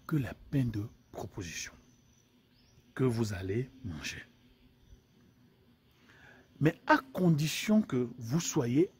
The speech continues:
abstenus de femmes. Deuxième problème de David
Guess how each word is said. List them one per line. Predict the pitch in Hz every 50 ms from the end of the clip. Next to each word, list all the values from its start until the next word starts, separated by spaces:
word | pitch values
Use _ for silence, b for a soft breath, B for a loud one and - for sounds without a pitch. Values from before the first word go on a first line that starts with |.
| _
abstenus | - - - - - - 139 120 104 110 117 135 151 - _ -
de | 101 104 113 110 - -
femmes. | - - - 269 226 - - - - _ _ _ _ _ _ _ _ _ _ _ _ _ _ _ _ _ _ _ _ _ _ _ _ _ _ _ _ _ - - _ _ _ _ _ _ - - - - - - -
Deuxième | - 127 156 233 214 220 285 302 311 320 - - - - b b b b b b b b b b - -
problème | - - 151 131 139 147 165 175 160
de | 127 131
David | 120 113 101 95 92 110 151 160 226